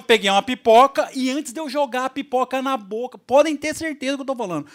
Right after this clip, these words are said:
antes de eu jogar a pipoca na boca, vai colar alguém e falar assim, "Você é advogado?" Eu, "É,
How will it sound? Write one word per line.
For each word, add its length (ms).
antes 80
de 80
eu 40
jogar 200
a 60
pipoca 420
na 80
boca, 260
vai 140
colar 280
alguém 240
e 20
falar 160
assim, 240
"Você 280
é 20
advogado?" 920
Eu, 220
"É, 240